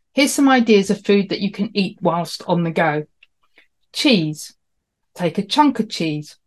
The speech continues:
cut it into slices, or purchase it as slices.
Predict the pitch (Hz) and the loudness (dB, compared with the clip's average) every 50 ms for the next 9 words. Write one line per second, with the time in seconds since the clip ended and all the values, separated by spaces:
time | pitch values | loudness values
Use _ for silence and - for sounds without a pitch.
0 | _ _ - - - 185 - - 220 - 202 190 185 208 202 208 - - 233 233 | _ _ -16 -12 -12 -10 -10 -8 -4 -2 0 0 0 -2 -4 -6 -2 0 0 2
1 | 254 269 247 - - 175 160 156 - - _ _ _ _ _ _ _ _ _ - | 2 0 -2 -2 -4 -4 -4 -4 -6 -10 _ _ _ _ _ _ _ _ _ -2
2 | 190 196 190 - - 220 226 - - - - 233 226 220 - - 214 - - _ | -2 -2 -2 -2 0 0 0 0 -2 -4 -2 0 0 0 0 -2 -4 -4 -4 _
3 | _ _ _ _ - 220 233 233 226 - - - _ - - - - 160 156 156 | _ _ _ _ 0 2 2 2 0 -4 -10 -18 _ -16 -14 -10 -8 -8 -8 -8
4 | 151 - - 147 139 151 151 - - | -8 -10 -12 -12 -12 -12 -14 -16 -20